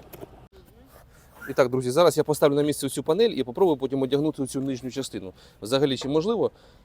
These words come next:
теоретично під'єднати акумулятор, не знімаючи цієї панелі? Тобто це буде не так зручно,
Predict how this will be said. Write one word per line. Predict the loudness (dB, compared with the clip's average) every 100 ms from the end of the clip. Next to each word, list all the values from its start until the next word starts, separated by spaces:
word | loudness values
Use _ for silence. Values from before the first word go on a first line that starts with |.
| _ _ -20 -20 _ 0
теоретично | 4 4 2 0 -2 -4
під'єднати | -6 -6 -2 0 0 0
акумулятор, | -2 0 0 0
не | -6
знімаючи | -4 -2 -2 -4
цієї | -6 -6
панелі? | -6 -8 -10 -14 -20 _ _ -20 -20 -20 -20 -20 _
Тобто | -2 -2
це | -2 0
буде | 0
не | 0
так | 0 0
зручно, | 2 0 -4